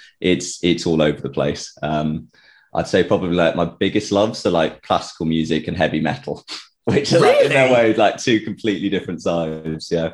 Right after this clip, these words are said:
Speaker 2: Wow, I was not expect-, I was, I was not expecting that.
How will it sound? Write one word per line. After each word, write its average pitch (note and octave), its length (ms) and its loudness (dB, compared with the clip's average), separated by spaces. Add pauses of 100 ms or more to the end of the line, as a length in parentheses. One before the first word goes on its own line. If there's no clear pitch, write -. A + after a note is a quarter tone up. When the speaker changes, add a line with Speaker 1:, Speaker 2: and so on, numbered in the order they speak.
(140)
Speaker 2:
Wow, F3+ 760 4
I D3 80 4
was D3 160 2
not D3 200 2
expect-, C#3+ 280 0
I D3+ 80 4
was, C3+ 200 -2 (140)
I C#3+ 120 6
was C#3 140 0
not C3+ 180 0
expecting A2 400 -4
that. A#2 120 -4